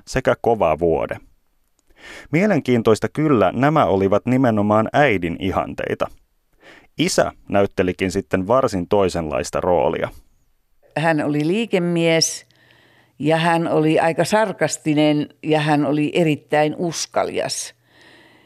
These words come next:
Speaker 2: Ja, äh, sanoisin, että aika iloluontoinen.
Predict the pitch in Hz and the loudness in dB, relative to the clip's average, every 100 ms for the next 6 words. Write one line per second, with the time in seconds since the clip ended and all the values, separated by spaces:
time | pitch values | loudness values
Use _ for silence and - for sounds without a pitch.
0 | _ _ 143 151 156 156 151 - - _ | _ _ -6 0 2 4 2 0 -6 _
1 | _ - 160 156 156 147 - _ _ _ | _ 0 4 4 4 2 -2 _ _ _
2 | _ _ _ _ _ _ _ _ 147 180 | _ _ _ _ _ _ _ _ -2 2
3 | 165 160 160 165 - 147 139 208 247 226 | 4 2 2 -2 0 0 2 2 4 4
4 | 151 117 92 127 123 123 131 90 151 147 | 2 0 -2 -4 -4 -4 -6 -8 -10 -12